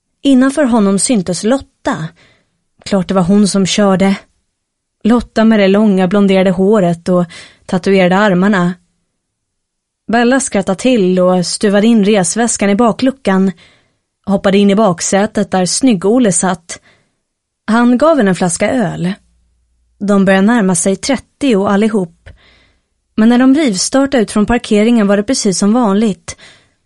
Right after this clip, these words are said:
Som om de var samma tjugoåringar som pluggat teater ihop på Sigtuna.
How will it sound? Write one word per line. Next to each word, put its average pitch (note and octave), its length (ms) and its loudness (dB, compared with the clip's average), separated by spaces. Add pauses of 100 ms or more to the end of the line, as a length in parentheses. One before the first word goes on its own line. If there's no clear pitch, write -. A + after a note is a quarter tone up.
(280)
Som A#3 280 0
om B3+ 140 4
de G3+ 160 2
var G3 100 2
samma B3 380 0
tjugoåringar G3+ 800 0
som G3 240 -2
pluggat G#3 300 -2
teater G3 500 -2
ihop F3+ 280 -2
på G#3 100 -4
Sigtuna. G3 760 -2